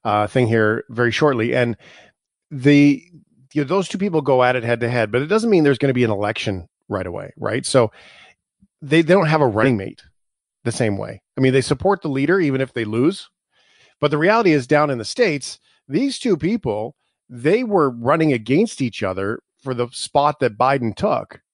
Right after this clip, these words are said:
And it wasn't always pleasant. Remarkable. Here's more from Reggie Cecchini.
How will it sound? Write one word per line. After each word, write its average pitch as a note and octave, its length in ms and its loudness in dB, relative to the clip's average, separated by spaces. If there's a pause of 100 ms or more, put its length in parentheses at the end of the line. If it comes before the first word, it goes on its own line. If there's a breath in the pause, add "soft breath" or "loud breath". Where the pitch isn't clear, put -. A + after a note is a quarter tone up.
(100)
And B2+ 80 0
it C#3+ 100 4
wasn't F#3 380 2
always B2+ 540 -2
pleasant. B2 500 -6
Remarkable. A2 720 -4
Here's B2+ 240 -4
more B2+ 180 0
from G#2+ 220 -6
Reggie G2 220 -6
Cecchini. F#2+ 380 -12